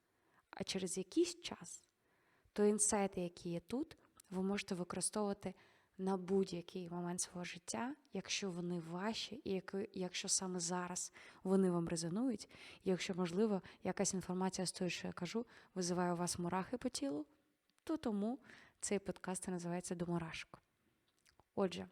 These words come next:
зустрічаємось ми з вами в такому форматі. В день, я записую це в день вівторок, двадцять перше березня дві тисячі двадцять третього року. Сьогодні,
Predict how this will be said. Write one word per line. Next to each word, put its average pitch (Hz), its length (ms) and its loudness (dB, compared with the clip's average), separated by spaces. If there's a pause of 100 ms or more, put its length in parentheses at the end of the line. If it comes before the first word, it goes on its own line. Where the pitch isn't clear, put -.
(220)
зустрічаємось 269 800 0
ми 208 60 0
з 190 80 0
вами 233 280 2
в - 80 -4
такому 180 360 -2
форматі. 214 640 -2 (920)
В 180 140 -2
день, 220 380 4
я 196 120 2
записую 190 440 -2
це 175 180 -4
в 170 80 -6
день 175 240 -4
вівторок, 254 560 0
двадцять 185 320 -4
перше - 280 -4
березня 190 400 0
дві 170 120 -2
тисячі - 240 -8
двадцять 180 220 -4
третього 196 300 -4
року. 240 340 -4 (640)
Сьогодні, 196 760 0